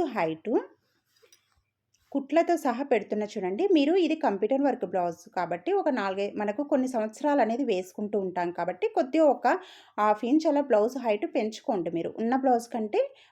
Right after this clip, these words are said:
మామూలు బ్లౌజుల కంటే ఇది పెంచుకోండి. ఇక్కడ బ్లౌజ్ హైట్ ఫోల్డింగ్ దగ్గర పదిహేను ఇంచులు, అంటే కుట్లతో సహా నేను పదిహేను ఇంచులు అనేది లైన్ పైన లైన్ మార్క్ చేసిన, ఆ లైన్ మీదనే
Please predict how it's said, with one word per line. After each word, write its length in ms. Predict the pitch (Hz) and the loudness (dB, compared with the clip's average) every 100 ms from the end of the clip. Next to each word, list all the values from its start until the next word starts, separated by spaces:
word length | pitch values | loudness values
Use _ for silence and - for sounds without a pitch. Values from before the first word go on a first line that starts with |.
| - | -4
మామూలు 360 | 233 247 330 | 0 4 4
బ్లౌజుల 320 | 285 220 220 214 | 6 4 4 -2
కంటే 240 | 214 233 | -2 -2
ఇది 140 | 349 269 | -4 -2
పెంచుకోండి. 500 | 180 185 - 165 - | -4 -4 -6 -6 -6
ఇక్కడ 200 | - 311 | -4 0
బ్లౌజ్ 380 | 302 254 196 214 311 | 2 4 4 4 -2
హైట్ 320 | 233 165 320 453 | -2 -4 -4 -4
ఫోల్డింగ్ 460 | 320 277 269 294 269 | 2 2 4 2 2
దగ్గర 300 | 175 190 311 466 - - _ | 0 -2 -2 -4 -16 -20 _
పదిహేను 440 | 277 294 277 320 277 | 2 2 4 4 4
ఇంచులు, 320 | 185 185 196 | 0 -4 -6
అంటే 200 | - 247 | -4 -2
కుట్లతో 460 | 370 285 269 285 294 277 | -2 -4 0 2 2 -2
సహా 280 | 240 233 453 | -4 -2 0
నేను 240 | 381 247 466 - | 0 0 -2 -2
పదిహేను 400 | 226 180 202 196 | -2 -2 -2 -2
ఇంచులు 280 | 185 190 175 | -4 -4 -4
అనేది 260 | 185 240 466 | -2 0 2
లైన్ 280 | 285 214 226 | 4 4 2
పైన 280 | 226 190 202 | 0 0 0
లైన్ 260 | 214 180 185 | 0 0 0
మార్క్ 320 | 185 170 170 | -2 -4 -6
చేసిన, 360 | - 175 170 269 440 - - - _ - | -8 -8 -6 -6 -6 -8 -20 -20 _ -4
ఆ 140 | 226 349 | 0 2
లైన్ 300 | 320 190 208 | 2 2 2
మీదనే 420 | 220 185 170 185 | 0 0 -2 -2